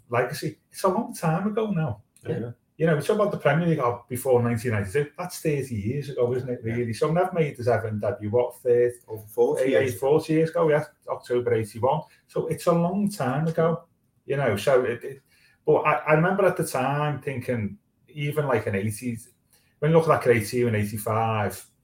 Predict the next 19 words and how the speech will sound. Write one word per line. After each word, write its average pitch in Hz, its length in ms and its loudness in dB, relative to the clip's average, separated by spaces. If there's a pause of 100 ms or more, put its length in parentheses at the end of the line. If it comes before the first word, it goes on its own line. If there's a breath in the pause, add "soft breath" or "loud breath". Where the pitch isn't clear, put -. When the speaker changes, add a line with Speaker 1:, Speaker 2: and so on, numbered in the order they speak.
(640)
Speaker 1:
and 113 100 -6
eighty-seven, 107 800 -4 (540)
Nev 117 360 2
was, 104 400 -4
he 107 120 -4
was 98 160 -6
above, 95 440 -2 (540)
he, 113 160 -6 (100)
he 123 100 -6
was 110 140 -4
the 113 80 2
best 104 280 0
player 95 280 0
in 87 80 -2
the 90 80 -6
team. 98 280 -4
I 120 80 4
would 147 180 4
imagine 107 540 0